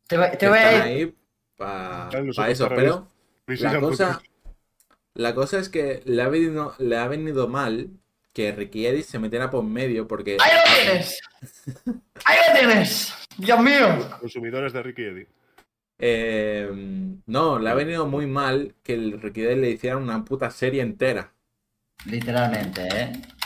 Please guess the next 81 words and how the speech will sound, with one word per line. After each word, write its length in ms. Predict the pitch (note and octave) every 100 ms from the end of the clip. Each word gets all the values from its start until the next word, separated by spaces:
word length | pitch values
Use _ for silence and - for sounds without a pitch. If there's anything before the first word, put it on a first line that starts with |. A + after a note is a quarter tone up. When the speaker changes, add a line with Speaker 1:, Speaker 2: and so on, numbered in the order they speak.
| -
Speaker 2:
Porque 240 | B2+ A#2
ha 40 | C3
bajado 400 | D3+ - D#3+ D#3
mucho 560 | C3+ C#3+ D#3+ - E3+ D#3+
de, 380 | C3+ B2+ A#2+
de 140 | A2 A2
viewers, 460 | B2 D3 D#3+ D#3
de 100 | C3+
seguidores 600 | C3 A2+ A2+ B2 C#3 C#3
y 60 | A2+
todo, 340 | A#2 B2 G2
tío. 220 | F#2+ A2 G2+
Speaker 3:
Ujú. 220 | G2+ B2 _ _ _ -
Speaker 1:
Es 160 | D#3+
que 120 | G#3+
yo 100 | G#3
me 120 | G#3 G3
he 20 |
visto 280 | F3+ E3+ E3
la 120 | B2
serie 260 | C3+ C#3
y 80 | C#3
es 100 | D#3
por 160 | - E3+
eso 160 | E3
Speaker 2:
Yo 60 | E3+
Speaker 1:
que 60 | E3
Speaker 2:
es 40 |
Speaker 1:
no 60 | D#3+
Speaker 2:
que, 40 |
Speaker 1:
quiero 140 | D#3+ D#3+ -
Speaker 2:
yo 20 |
es 60 |
Speaker 1:
opinar 120 | D#3+ D#3
Speaker 2:
que 60 |
Speaker 1:
de 40 | D#3+
Speaker 2:
me 40 |
la 80 | C#3+
Speaker 1:
esta 80 | B2
Speaker 2:
vi, 60 |
yo 120 | C3+ C3
me 80 |
Speaker 1:
mujer, 160 | C#3 C#3
Speaker 2:
la 120 | A2+
Speaker 1:
es 100 | A#2
Speaker 2:
vi, 60 | B2
Speaker 1:
que 80 | -
Speaker 2:
me 60 | G#2
la 100 | G#2
vi. 60 | A2+
Speaker 3:
He 40 |
visto 160 | A2 -
Speaker 1:
es 120 | E3 B2+
que 460 | F#3 F3+ F3 F3 F3
Speaker 3:
algún 280 | C#3+ C#3 D3+ -
cachito 680 | C#3+ C3 C#3+ C3 A#2+ C3 -
y 320 | A#2 A2 G#2
ahí 300 | D#2+ G2+ B2
fue 160 | - A2
cuando 200 | A2+ A2+
Speaker 2:
Se, 140 | A2
Speaker 3:
me 160 | G#2 G#2+
Speaker 2:
se 80 | B2+
me 80 | B2+
Speaker 3:
enteré 40 |
Speaker 2:
acaba 160 | G#2+ C3+
de 80 | D#3
Speaker 3:
de 60 |
Speaker 2:
ocurrir, 320 | - C3 C#3+ E3
Speaker 3:
quién 120 | A2+
era. 160 | A#2
Speaker 2:
se 80 | A2
me 100 | A#2+
ac-, 120 | A2 -
<laughs> 300 | B2 - B2+
se 140 | B2+
me 100 | A2
acaba 240 | G#2+ A#2
de 60 | B2
ocurrir 420 | A#2+ A#2+ A#2 C#3
Speaker 3:
Eh 220 | G#2 G2+